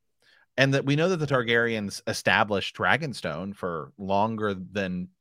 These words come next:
Aegon the Conqueror, because that's sort of their seat. So we don't know how long they were there. Although we do know that one of the next things,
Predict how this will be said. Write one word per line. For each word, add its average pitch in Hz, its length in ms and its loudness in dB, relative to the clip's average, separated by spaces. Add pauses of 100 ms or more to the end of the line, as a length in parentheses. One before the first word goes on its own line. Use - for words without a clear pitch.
(160)
Aegon 98 280 0
the 90 80 -6
Conqueror, 107 460 -4
because 95 220 -6
that's 92 200 -2
sort 95 160 -6
of 87 140 -10
their 85 180 -4
seat. - 300 -6
So 98 80 -8
we 110 80 -2
don't 117 160 2
know 107 120 -4
how 113 180 2
long 101 360 0
they 113 140 4
were 120 160 -2
there. 85 340 -2 (340)
Although 110 200 6
we 113 120 2
do 139 200 4
know 139 160 6
that 120 140 4
one 113 160 0
of 120 80 -2
the 113 80 0
next 110 240 -2
things, 110 360 -6